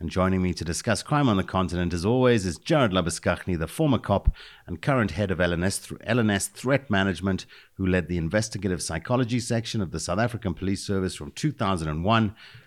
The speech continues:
until two thousand and sixteen. In his time there, he worked on over three hundred serial murder and rape cases, and he is the profiler. Um, please do visit our YouTube page and subscribe, um, and you can catch us, um, wherever you listen to podcasts, I guess.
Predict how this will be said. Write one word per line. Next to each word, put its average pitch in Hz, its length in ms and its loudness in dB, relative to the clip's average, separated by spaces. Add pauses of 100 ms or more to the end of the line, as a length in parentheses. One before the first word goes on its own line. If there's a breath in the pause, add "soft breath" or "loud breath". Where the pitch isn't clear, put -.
(100)
until - 220 -6
two 95 160 -6
thousand 87 400 -2
and 80 100 -4
sixteen. 120 560 -2
In 107 120 2
his 90 140 0
time 120 340 -2
there, 113 160 0
he 98 100 0
worked 90 300 -2
on 82 80 -2
over 82 160 -4
three 170 300 0
hundred 85 340 0
serial 80 400 -2
murder 78 340 -4
and 71 160 -10
rape 95 220 -2
cases, 92 480 -6 (420 loud breath)
and 80 160 -6
he 104 240 0
is 92 360 -2 (280)
the 78 180 -4
profiler. 82 880 -4 (340 loud breath)
Um, 87 200 -4
please 139 200 0
do 120 160 2
visit 101 240 0
our 92 100 2
YouTube 113 400 -2
page 110 300 0
and 90 140 -2
subscribe, 131 880 0
um, 92 500 -2
and 104 320 0
you 117 140 -2
can 123 240 -4
catch 120 320 -4
us, 123 240 -6
um, 107 240 -2
wherever 120 240 -4
you 120 60 -2
listen 120 240 -4
to 113 40 -2
podcasts, 117 540 -6
I - 80 -10
guess. 139 320 -4